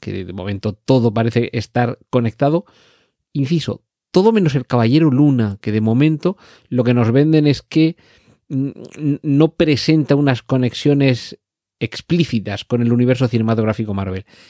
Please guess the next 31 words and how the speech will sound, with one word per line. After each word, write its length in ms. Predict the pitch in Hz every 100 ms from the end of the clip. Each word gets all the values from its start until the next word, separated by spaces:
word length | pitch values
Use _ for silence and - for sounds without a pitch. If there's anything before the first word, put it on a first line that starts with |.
| _ -
No 140 | 131
quiere 160 | 160 170
decir 140 | 170
que 80 | 170
esté 180 | - 127
fuera, 380 | 160 165 202 - _ _ _ -
pero 160 | 131
desde 220 | 131 120
luego 320 | 127 143 170 -
parece 400 | 127 139 151 147
ser 240 | 160 190 _ _ _
que 100 | -
es 40 |
una 160 | 131 143
serie 220 | 113 151
completamente 760 | 139 120 131 127 131 120 127 -
independiente 640 | 131 123 117 117 135 139
en 60 | 139
el 60 |
sentido 360 | 110 110 135 135
de 80 | 135
que 120 | 110
no 380 | 104 107 120 120
hay 240 | 117 120
cameos 640 | - 117 110 117 120 120 123
de 140 | 117
otros 320 | 120 123 120
personajes 580 | - 113 113 113 117 117
que 140 | - 120
lo 100 | 117
vinculen 480 | 113 113 123 113